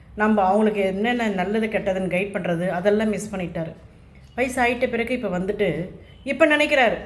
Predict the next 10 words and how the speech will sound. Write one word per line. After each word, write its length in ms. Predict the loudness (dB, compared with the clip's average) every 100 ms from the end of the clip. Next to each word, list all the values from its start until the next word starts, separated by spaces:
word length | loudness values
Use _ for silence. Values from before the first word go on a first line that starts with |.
| -10
"ஐயையோ, 440 | -6 -4 -4 -4 -4
நான் 160 | -4
வெளிநாட்டு 440 | -2 -2 -2 -4 -4
போ-, 300 | -2 -2 -2 -4
மோகத்திலே 440 | -4 -4 -2 0
இருந்துட்டேனே, 680 | 0 -2 -2 0 0 0 -2 -6 -16 -20 -10
அந்த 220 | -4 -2
போதையிலே 500 | 2 2 4 2 0
இருந்துட்டேனே, 540 | -2 -4 -2 -2 -2 -4
பணம், 580 | -6 -4 -2 -4 -6